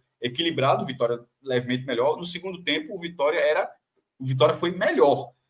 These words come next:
independentemente do placar. O Vitória dominou o jogo. E Dudu fez parte desse domínio. Então, assim, independentemente da virada ter sido, ter acontecido dessa forma, mas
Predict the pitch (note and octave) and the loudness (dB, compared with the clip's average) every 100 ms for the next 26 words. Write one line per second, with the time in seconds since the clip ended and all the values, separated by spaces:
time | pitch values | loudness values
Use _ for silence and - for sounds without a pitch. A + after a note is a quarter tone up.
0 | _ _ _ B2 D3+ D#3 D#3+ G3 B3 F3 | _ _ _ 2 4 4 4 2 2 0
1 | F3 - C#4+ - F#2+ F2+ - A2+ A2+ D3 | -2 -2 -2 2 2 0 -4 -8 2 2
2 | D3+ D4+ C3 D3 B2+ G#2 G#2 B2+ B3+ C4 | 4 0 0 0 0 -2 -8 -4 -2 0
3 | D#4 - - G4 - - - - - B2 | -2 -4 0 0 2 2 2 0 -2 -2
4 | F2+ E2+ E2 - E3 G#3+ - B2 B2 D#3+ | -4 -8 -8 -2 2 2 0 -2 6 6
5 | F3 F#3 - D#3+ D#3 C#3+ C3 B2+ C3 C3 | 8 2 0 2 2 4 4 2 0 -2
6 | B2+ B2 A#2+ _ _ _ _ _ _ _ | -4 -6 -8 _ _ _ _ _ _ _
7 | _ _ - B2+ C3 C3 B2+ B2+ B2 - | _ _ 0 0 2 0 0 2 2 2
8 | - D3+ B3+ C#4+ G#3+ D4+ - | 4 4 4 0 0 -2 -4